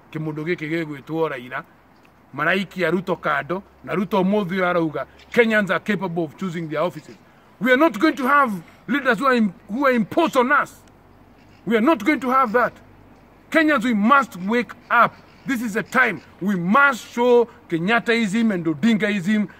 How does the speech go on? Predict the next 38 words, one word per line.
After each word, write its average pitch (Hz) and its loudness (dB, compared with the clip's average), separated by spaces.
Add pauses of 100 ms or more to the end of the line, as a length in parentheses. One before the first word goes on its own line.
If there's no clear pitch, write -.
that 151 -8
their 147 -6
legacy 180 -2
is 151 -10
over. 170 -2 (800)
Ithuĩ 302 2
twĩna 233 0
ciana 220 0
gũkũ 220 0
iciarĩirwo 175 -4
Rũraya 143 -4
gũkũ, 151 -8 (320)
ciaragia 202 2
Gĩkũyũ 180 0 (300)
na 151 -6
ikaria 202 0
nginya 160 -6
Gĩthweri. 156 -4 (640)
Rĩu 285 0
mũrenda 302 4
kahinda 277 0
kangĩ 247 0
atĩ 262 -4
mĩaka 240 -2
ĩngĩ 254 -4
ikũmi 233 -2
ĩgũka 226 0
tũreherwo 247 0
kamwana 220 -2
kau 226 -6
ga 220 2
Kenyatta 214 -6
gathomaga 214 -2
thimũ 214 -6
ũyũ. 220 -4 (380)
Atĩ 220 -2
mimi 311 0 (180)
anafurahi 233 -2